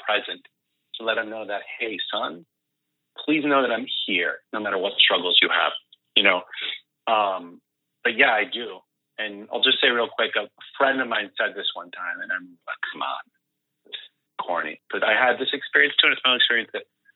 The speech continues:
when he was born, the day after he was born, well, hours after he was born, I had this deep, dark, volcanic fear that I would be a horrible dad. I realized early on that my son often, especially when he was born,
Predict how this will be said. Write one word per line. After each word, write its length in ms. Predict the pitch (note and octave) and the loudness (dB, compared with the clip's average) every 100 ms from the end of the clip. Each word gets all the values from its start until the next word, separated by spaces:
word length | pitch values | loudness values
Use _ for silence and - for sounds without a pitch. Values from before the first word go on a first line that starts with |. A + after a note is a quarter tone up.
| - | -2
when 140 | C3+ | 0
he 140 | C3+ F#3+ | 2 0
was 160 | F3 - | 0 -2
born, 480 | B2+ B2 A2+ F#2+ E2+ _ _ _ _ | -2 0 0 -4 -12 _ _ _ _
the 120 | G#2 | -6
day 140 | G#2 D3+ | 2 4
after 200 | C3+ B2 | 4 0
he 80 | A#2 | -2
was 160 | G2+ - | -4 -6
born, 280 | F#2 E2 | -6 -6
well, 200 | D#2+ D#2+ _ A2+ | -10 -12 _ 2
hours 240 | A2 F#2 | 2 2
after 200 | F#2 F#2+ | -2 -4
he 40 | E2+ | -8
was 100 | D2+ | -8
born, 200 | F2+ F2 | -8 -6
I 80 | F2 F2+ | -6 -8
had 120 | E2+ | -14
this 120 | D#2+ - - | -18 -20 -6
deep, 280 | F#2+ F2 - _ | -4 -4 -6 _
dark, 240 | - F2+ - | -2 -2 -2
volcanic 480 | E2+ - F2+ F2 E2+ - | -2 0 0 0 -4 -4
fear 200 | E2 D#2 | 0 0
that 100 | D2+ D#2 | 0 -8
I 40 | |
would 120 | D#2 | -10
be 80 | D#2 | -6
a 60 | D2+ - | -6 -6
horrible 380 | E2+ D#2 D#2 D#2 | -6 -6 -8 -10
dad. 220 | - - - _ _ _ _ _ _ _ _ - | -6 -6 -8 _ _ _ _ _ _ _ _ -2
I 40 | |
realized 540 | B2 C#3+ F3+ F3+ D#3+ - | 4 6 6 4 2 -2
early 320 | B2+ B2+ G#2+ | -4 -4 -6
on 300 | F#2+ G#2 A2 | -8 -12 -14
that 60 | - | -16
my 160 | G#2 G2 G#2 - - C3+ | -4 -4 -4 -8 -4 -2
son 360 | B2+ A2+ F#2 _ _ _ | 0 -2 -8 _ _ _
often, 460 | B2 B2+ - D#2 - _ _ - | 2 2 0 -10 -18 _ _ -12
especially 400 | - D3 - F3+ | 0 4 6 4
when 140 | C#3+ A2+ | 2 -2
he 80 | |
was 160 | G2 F2+ - | -4 -8 -6
born, 440 | G2 A2 D#3+ | -2 -2 -4